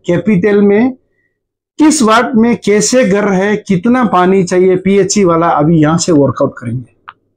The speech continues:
जो पहले नहीं था। Power department जो है कितना शॉर्टफॉल्स है और हम कितना megawatt देने से available power होगा। जो बीच में हाल ही में हमारा कोई opposition party ने, कोई हमारा national channel ने बोला है कि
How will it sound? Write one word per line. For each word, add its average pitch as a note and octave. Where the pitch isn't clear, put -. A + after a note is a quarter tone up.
जो D#3+
पहले D3+
नहीं C#3
था। B2
Power A3+
department G#3+
जो F#3
है G#3
कितना C4
शॉर्टफॉल्स G#3+
है G#3
और G#3
हम F#3
कितना A#3
megawatt G3
देने E3+
से G3
available G3
power D#3
होगा। C#3
जो E3
बीच F3
में E3+
हाल E3
ही G3+
में F#3+
हमारा E3+
कोई F3
opposition D#3+
party D#3+
ने, D#3
कोई E3+
हमारा D#3
national D3+
channel D#3
ने D#3+
बोला D3
है D3
कि D3+